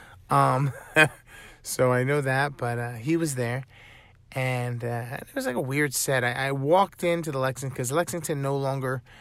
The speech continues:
um, the two open micers, uh, or comedians who host open mic no longer do it, so I don't go.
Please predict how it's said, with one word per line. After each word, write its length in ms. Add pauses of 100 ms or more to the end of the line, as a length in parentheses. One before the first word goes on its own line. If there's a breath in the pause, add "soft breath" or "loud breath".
(420 loud breath)
um, 380
the 180
two 260
open 200
micers, 640
uh, 380
or 260 (100)
comedians 520
who 120
host 220
open 260
mic 300
no 140
longer 220
do 180
it, 180
so 120
I 80
don't 160
go. 280